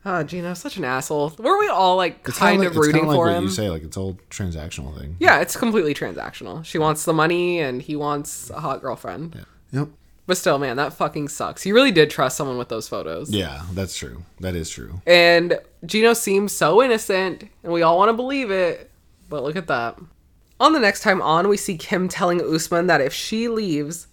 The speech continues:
Speaker 1: and they are not in a relationship, that she is done.
Speaker 2: Is a relationship for her him saying, "You are now my girlfriend,"
Speaker 1: Yes.
Speaker 2: or "We had sex"?
Speaker 1: Well, that's where it gets tricky because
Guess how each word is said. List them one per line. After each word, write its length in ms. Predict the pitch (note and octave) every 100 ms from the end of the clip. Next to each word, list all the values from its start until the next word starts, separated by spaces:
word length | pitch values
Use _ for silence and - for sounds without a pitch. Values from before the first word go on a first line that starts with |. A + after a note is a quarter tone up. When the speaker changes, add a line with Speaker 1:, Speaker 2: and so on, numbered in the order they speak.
| -
Speaker 1:
and 120 | D#3+
they 80 | E3
are 140 | D#3
not 300 | D#3+ E3+ G3
in 60 | G3
a 40 |
relationship, 800 | G3 F#3 D#3+ - C#3+ D3 C3 -
that 160 | - C3+
she 200 | - D3
is 140 | C3+ -
done. 380 | A#2+ F2 E3 F#3+ _ _ _
Speaker 2:
Is 160 | B2+ A#2+
a 80 |
relationship 520 | B2+ A2+ C3+ C#3+ G3 -
for 160 | D3
her 440 | A2+ A2+ A#2 A#2 A2
him 260 | A#2+ A#2
saying, 560 | A2 - G#2+ G#2 G#2 G2+ _ -
"You 360 | G#2+ G#2 A2 G2+
are 360 | G2+ G2 F#2+
now 200 | G2 G2+
my 160 | G2 F2+
girlfriend," 520 | G2 B2 - F#3 F#3+
Speaker 1:
Yes. 440 | D#3+ A#2 A2+ G#2+
Speaker 2:
or 20 | - _ _
"We 160 | G2+ G2
had 180 | E2+
sex"? 380 | E2 C#2+ C2+ - - - - _ -
Speaker 1:
Well, 560 | F#3+ G#3 G#3+ D#3+ D3+
that's 240 | E3 D#3+ -
where 100 | F3
it 40 |
gets 180 | D#3+ D#3+
tricky 340 | - A3+ A3
because 720 | F3 D3 C#3+ - F#3+ F3 E3